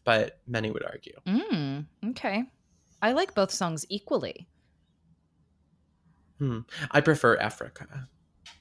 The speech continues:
Speaker 2: Okay. Yeah. So, we go back to the apartment. Grace comes out in this wrap dress, singing Rosanna. Her hair looks incredible.
Speaker 1: <gasps> That's my fashion moment. Ding, ding,
Speaker 2: Yeah?
Speaker 1: ding. Her hair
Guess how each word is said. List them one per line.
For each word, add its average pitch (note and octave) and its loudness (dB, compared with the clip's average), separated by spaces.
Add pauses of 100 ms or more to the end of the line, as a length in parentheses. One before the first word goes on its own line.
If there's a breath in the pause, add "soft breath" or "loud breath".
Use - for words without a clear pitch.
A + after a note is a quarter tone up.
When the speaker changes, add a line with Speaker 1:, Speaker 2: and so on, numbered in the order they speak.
(260)
Speaker 2:
Okay. G#3+ -8 (260)
Yeah. B3+ -12 (1500 soft breath)
So, - 8 (600)
we G3+ 2
go A3+ 8
back A#3+ 10
to C#4 -2
the D4 8
apartment. D3+ 4 (1160)
Grace G#3 6
comes B3+ 2
out G#3 8
in G3 4
this F3 2
wrap D#3 6
dress, E3 4 (260 soft breath)
singing G#3 4
Rosanna. D3 4
Her F3 6
hair A#3 8 (480)
looks G3+ 6 (220)
incredible. G#3+ 10
Speaker 1:
<gasps> D#4+ 4
That's E3+ 10
my D#3+ 8
fashion C3+ 4
moment. A2+ 8
Ding, C3 6
ding, C3+ 8
Speaker 2:
Yeah? A#3 12
Speaker 1:
ding. F4+ 8
Her D3+ 8
hair C#3+ 8